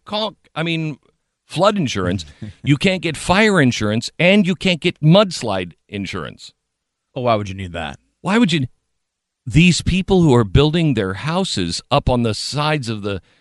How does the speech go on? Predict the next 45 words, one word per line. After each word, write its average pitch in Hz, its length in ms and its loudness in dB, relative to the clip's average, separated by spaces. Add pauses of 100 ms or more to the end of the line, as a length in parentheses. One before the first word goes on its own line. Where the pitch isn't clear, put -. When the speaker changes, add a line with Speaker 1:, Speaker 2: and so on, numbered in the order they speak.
Speaker 1:
fourteen 196 600 0
people 147 300 -2
were 101 140 -4
killed 101 300 -4
in 92 60 -6
the 90 40 -4
last 92 220 -6
couple 90 240 -6
of 98 60 -8
weeks 92 240 -10
here 92 160 -6
with 92 120 -6
a 90 60 -8
mudslide. 95 560 -8
Speaker 2:
Jeez. - 500 -20 (140)
Speaker 1:
What - 260 -4
the 226 140 -2
hell 208 340 0
is 151 160 0
wrong 185 400 4
with 123 200 2
you? 80 420 -6
Speaker 2:
Every 226 100 -8
time 170 100 0
I 123 60 2
come 117 140 -2
out 113 120 0
here, 95 140 -4
I, 87 120 -4 (100)
I, 104 180 -10
I'm 101 120 -8
amazed 95 380 -4
by 85 100 -8
this, 90 180 -12
because 117 280 -4
if 131 120 -8
you've 165 100 -6
never 214 220 -2
been 101 460 -8
to, 98 280 -8
like, 85 240 -14
these 92 260 -12
hills 107 420 -8
out 135 200 -8
here, 151 240 -10